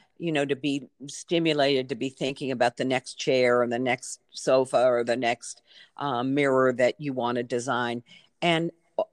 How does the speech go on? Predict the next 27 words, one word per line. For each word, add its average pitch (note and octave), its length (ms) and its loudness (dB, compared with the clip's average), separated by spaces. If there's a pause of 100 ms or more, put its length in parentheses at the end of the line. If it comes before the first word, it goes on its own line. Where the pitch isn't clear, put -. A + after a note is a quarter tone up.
all A3+ 260 6
the G3+ 100 2
licensing C3 580 0
partners, C3 480 -4
I E3 40 -2
mean, D3 180 -2
I C#3 120 0
was C#3+ 240 -6
working C#3 440 -4 (280)
with D3 260 2
Kyle, C#3 440 6
who's C#3 260 -8
my A#2 140 0
creative B2+ 420 -2
director. D3 480 0 (400)
We E3 200 -4
were D3+ 100 -4
working D3+ 400 -2
on B2+ 140 -4
some D3 220 -6
new C3 160 0
rugs C3 440 2 (380)
with D3 240 4
Dash C3 340 6
and B2 100 -6
Albert C#3+ 640 2
that G#2+ 200 0